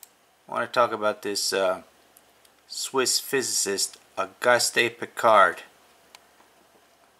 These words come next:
Almost, it says here, nearly eighty years ago, on twenty-seventh May nineteen thirty-one, he was the first scientist, physicist to ever take a high altitude balloon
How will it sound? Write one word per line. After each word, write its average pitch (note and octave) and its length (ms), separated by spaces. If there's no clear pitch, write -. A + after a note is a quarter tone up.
Almost, A#2+ 480
it G#2 80
says A2+ 240
here, A2 100
nearly A2+ 360
eighty A#2 160
years A2+ 280
ago, G2 480
on G#2+ 160
twenty-seventh A2 640
May G#2 200
nineteen A2 360
thirty-one, G#2 640
he A#2 140
was A2+ 240
the G2 80
first - 480
scientist, - 1040
physicist A2 680
to - 180
ever A2 460
take G#2+ 320
a G2 80
high A#2 560
altitude A2+ 520
balloon G2 560